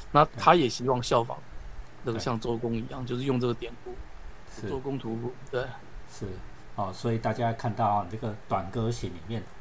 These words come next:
Speaker 2: 不断地重复一个主题啊，曹操很爱贤才，爱才，对不对啊？跟大家在《三国演义》里面所获得的形象非常的不一样，对不对？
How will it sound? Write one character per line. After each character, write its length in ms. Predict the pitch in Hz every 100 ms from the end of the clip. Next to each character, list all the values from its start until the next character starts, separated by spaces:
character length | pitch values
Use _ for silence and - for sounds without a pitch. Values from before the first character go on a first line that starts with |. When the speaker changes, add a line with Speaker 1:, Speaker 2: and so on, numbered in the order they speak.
| -
Speaker 2:
不 140 | - 113
断 260 | 143 117
地 80 | 101
重 220 | - 101 107
复 200 | 120 107
一 40 |
个 100 | -
主 180 | - - 87
题 120 | - 113 104
啊， 100 | -
曹 140 | - 113
操 200 | 113 117 - -
很 380 | - 131 123 95 101
爱 240 | 131 107
贤 400 | 101 - 110 90
才， 240 | 117 95 -
爱 200 | 131 120
才， 320 | - - - 92 117
对 100 | 127
不 60 | 120
对 160 | 131
啊？ 240 | 131 127 127 - - - -
跟 180 | 139 -
大 160 | 135
家 300 | 127 135 139 - - - - - - -
在 120 | - 117 160 117 131 113
《三 220 | - 147
国 160 | 135 127
演 240 | - 104
义》 180 | 131 120
里 100 | 113 104
面 240 | 139 123 - -
所 200 | - 117
获 200 | 156 131
得 120 | 113
的 120 | 110
形 240 | 110 113 113
象 240 | 143 113 - - - -
非 180 | 139 139
常 240 | 127 120
的 80 | 110
不 240 | 120 127 110
一 120 | 120
样， 200 | 127 -
对 120 | 117
不 40 | 110
对？ 220 | 107